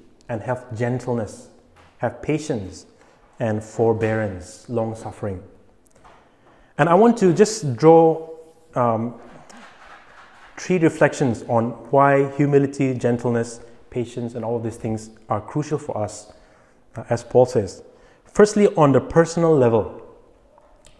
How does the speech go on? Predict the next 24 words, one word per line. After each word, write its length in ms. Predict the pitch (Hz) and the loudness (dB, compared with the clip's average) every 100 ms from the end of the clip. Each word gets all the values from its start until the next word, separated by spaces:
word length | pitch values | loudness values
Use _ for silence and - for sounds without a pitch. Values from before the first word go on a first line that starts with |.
| - | -4
On 120 | 160 | 0
the 60 | |
personal 400 | 151 190 196 214 | 2 2 2 2
level, 320 | 190 160 165 165 | 2 2 2 0
humility, 640 | 165 170 170 170 175 165 | 0 0 0 0 -2 -2
gentleness, 600 | 139 135 147 143 139 - - - _ | 0 0 0 0 -2 -8 -20 -20 _
patience, 460 | 139 135 147 139 139 - - | -4 -2 -2 -4 -6 -14 -2
forbearance, 640 | 123 117 123 123 123 - - - - - | 0 4 4 2 0 -8 -18 -20 -20 -12
that 240 | 117 120 - | -4 -4 0
Paul 160 | 147 | 0
mentions, 380 | 147 135 135 135 - | 2 0 0 -6 -6
I 40 | |
think, 140 | 139 135 | -4 -4
in 100 | 104 | -2
verse 280 | 113 123 131 | -2 -2 -2
one 200 | 123 123 | -2 -2
and 120 | 107 | -4
verse 220 | 107 123 | -4 -4
two, 200 | - 190 190 - - - - - - - | -2 -4 -4 -18 -20 -20 -20 -20 -10 0
uh, 120 | - | 2
these 260 | 131 196 175 | 2 2 4
are 260 | 143 143 | 4 4
crucial 520 | - 214 226 - 226 | 0 0 2 4 6
because 460 | 175 - 151 156 - | 4 4 4 4 0